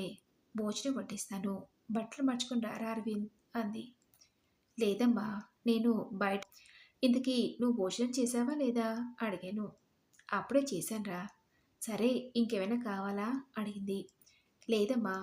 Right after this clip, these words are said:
నాకేమీ వద్దు కానీ నువ్వు వెళ్ళి పడుకో, ఇప్పటికే చాలా ఆలస్యమైంది" అన్నాను. "సరే అరవింద్, నువ్వు పడుకో" అని చెప్పి అమ్మ తన గదిలోకి వెళ్ళింది. కాసేపటికి బట్టలు మార్చుకుని నిద్రపోయే ముందు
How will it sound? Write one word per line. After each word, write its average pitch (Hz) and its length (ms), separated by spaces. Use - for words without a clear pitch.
నాకేమీ 220 480
వద్దు 233 220
కానీ 214 360
నువ్వు 240 200
వెళ్ళి 208 200
పడుకో, 240 360
ఇప్పటికే 220 380
చాలా 247 260
ఆలస్యమైంది" 202 600
అన్నాను. 202 380
"సరే 269 300
అరవింద్, 196 380
నువ్వు 208 220
పడుకో" 226 560
అని 226 240
చెప్పి 208 380
అమ్మ 277 200
తన 269 260
గదిలోకి 208 320
వెళ్ళింది. 190 500
కాసేపటికి 214 560
బట్టలు 240 300
మార్చుకుని 220 640
నిద్రపోయే 302 440
ముందు 208 520